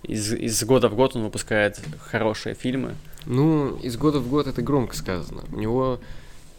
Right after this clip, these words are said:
Speaker 2: не такая большая фильмография, и из фильмов, которые все знают, есть только д-, «Стражи Галактики». Еще есть, э, «Супер», довольно малоизвестный.
Speaker 1: Ну, там известный актер на главной роли из, из «Офиса» играет.
Speaker 2: А кто там играет?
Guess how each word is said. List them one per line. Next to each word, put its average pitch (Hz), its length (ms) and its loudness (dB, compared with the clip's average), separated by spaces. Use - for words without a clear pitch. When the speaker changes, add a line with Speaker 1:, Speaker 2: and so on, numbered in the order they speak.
Speaker 2:
не 127 120 -2
такая 139 280 2
большая 98 400 -2
фильмография, 101 720 -2
и 101 420 -4
из - 180 -8
фильмов, 113 360 -4
которые 104 300 -4
все - 240 -2
знают, 120 460 -2
есть 104 240 -4
только 104 200 -6
д-, 98 180 -10
«Стражи 107 360 -6
Галактики». 90 540 -4
Еще - 220 -4
есть, 110 340 -4
э, 95 360 -6
«Супер», 156 540 0
довольно 120 420 2
малоизвестный. 110 920 -2
Speaker 1:
Ну, 120 100 2
там 147 360 8
известный 120 460 0
актер 147 180 -2
на 135 100 0
главной 107 280 0
роли 101 260 -2
из, 107 140 -4
из 113 160 -2
«Офиса» 113 380 2
играет. 107 380 -6
Speaker 2:
А 107 60 -4
кто 107 180 -2
там 95 180 -2
играет? 101 220 -4